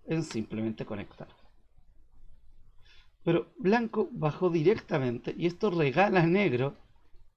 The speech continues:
esta posibilidad. Si quiere negro puede jugar primero esto. Este es un resultado extremadamente bueno para negro. Entonces, se siente como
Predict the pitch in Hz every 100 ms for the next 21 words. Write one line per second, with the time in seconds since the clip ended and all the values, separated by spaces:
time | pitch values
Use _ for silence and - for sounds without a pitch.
0 | - 156 156 170 165 160 147 151 156 160
1 | 156 - - - - - - - - -
2 | 110 107 107 107 104 95 92 - 101 95
3 | 104 165 - 147 - - - - - -
4 | - _ _ _ _ _ _ _ _ _
5 | _ _ _ _ - - - - - -
6 | - - - - - _ _ - _ -
7 | - 156 - 220 226 196 156 147 175 175
8 | 185 - - 156 180 185 196 202 - 185
9 | 151 185 185 127 147 - - 156 160 196
10 | 180 127 - _ - _ _ _ _ _
11 | _ _ _ _ - - - - - 143
12 | 180 180 185 180 - - - _ _ -
13 | - - - 160 - 202 220 226 214 180
14 | 165 156 -